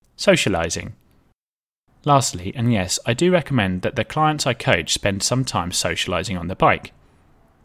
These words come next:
Club rides, cafe stops, coffee and cake, they all make regular appearances on my athletes' coaching plans.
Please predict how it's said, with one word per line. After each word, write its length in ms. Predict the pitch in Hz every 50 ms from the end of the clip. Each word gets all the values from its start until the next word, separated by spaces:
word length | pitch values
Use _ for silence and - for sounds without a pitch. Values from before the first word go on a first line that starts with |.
| _ -
Club 260 | - 170 165 - -
rides, 300 | 156 156 156 156 - -
cafe 340 | - - 131 - - 98 92
stops, 380 | - - - 85 87 - -
coffee 340 | - - 113 - - 101 92
and 100 | 95 90
cake, 320 | - 92 85 82 - - - _ _ - -
they 160 | - 127 139
all 140 | 156 175 185
make 260 | 175 143 117 110 -
regular 340 | 123 123 135 - 165 151 135
appearances 520 | 123 - - 113 101 98 - - 90 -
on 100 | 92 90
my 160 | 92 92 92
athletes' 420 | 92 92 92 - - 92 95 - -
coaching 360 | - - - - - 87 87
plans. 420 | - - 110 92 90 87 - -